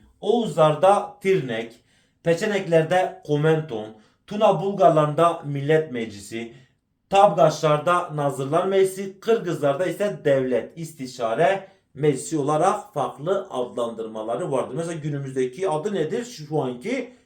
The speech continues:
Türkiye Büyük Millet Meclisi. İşte bu da farklı devletlerde farklı adlara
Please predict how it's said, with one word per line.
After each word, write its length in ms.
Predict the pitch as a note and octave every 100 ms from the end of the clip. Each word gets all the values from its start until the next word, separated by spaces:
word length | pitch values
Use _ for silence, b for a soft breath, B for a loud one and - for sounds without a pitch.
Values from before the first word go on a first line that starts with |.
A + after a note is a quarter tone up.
| B -
Türkiye 400 | F3 C#3 A2+ A#2+
Büyük 260 | C3+ C3
Millet 440 | A2 B2 A#3+ C4+ B B B
Meclisi. 480 | B2 A2+ - D#2 - _
İşte 280 | - F3 -
bu 100 | A3
da 340 | G3+ A#3+ - - -
farklı 360 | D#3+ D#3 F3+ D3+
devletlerde 680 | B2+ B2 A#2+ B2+ C3 A#3 B3
farklı 360 | C3+ - B2+
adlara 720 | - E3 C#3 A2+ C#3+ A#3 A#3